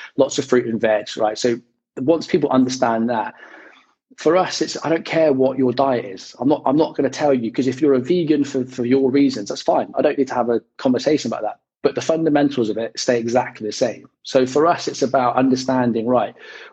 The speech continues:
once, once we tell you the fundamentals of what we need you to do in terms of calorie intake, et cetera, how you then do that is down to you to fit your life. So we don't, we don't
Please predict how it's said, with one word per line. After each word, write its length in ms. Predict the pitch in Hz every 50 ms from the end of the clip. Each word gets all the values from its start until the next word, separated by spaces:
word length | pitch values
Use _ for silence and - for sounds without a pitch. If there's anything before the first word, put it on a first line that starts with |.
| _ -
once, 420 | 135 147 156 214 - - - - _ -
once 240 | 135 156 165 - -
we 80 | 165
tell 200 | - - 170 156 151
you 40 | 131
the 60 | 127
fundamentals 520 | - 139 127 123 123 123 123 113 117 110
of 40 | 110
what 180 | 120 110 110 110
we 160 | 135 131 127
need 220 | 123 123 117 107
you 140 | 120 120 113
to 100 | - 117
do 160 | 110 123 117
in 140 | 104 101 101
terms 240 | - 117 110 104 104
of 80 | -
calorie 400 | - - 120 117 110 113 107 107
intake, 340 | 107 107 - - 104 101 -
et 100 | 123 -
cetera, 480 | - 131 120 - - - - - - - _ - - _ _ _ _ -
how 220 | - - 156 175 185
you 200 | 175 165 160 143
then 260 | 143 135 127 123 131
do 240 | 151 147 139 131 123
that 400 | 127 - - 123 143 - - - _ _
is 100 | - 117
down 280 | - - 131 135 135 123
to 120 | 127 123
you 220 | 117 120 139 127 110
to 120 | - 113
fit 220 | - - 120 110 -
your 140 | 113 110
life. 180 | 113 113 104 -
So 120 | - -
we 100 | 131 143
don't, 380 | 143 165 170 165 147 - - -
we 100 | 135 135
don't 220 | 131 160 160 -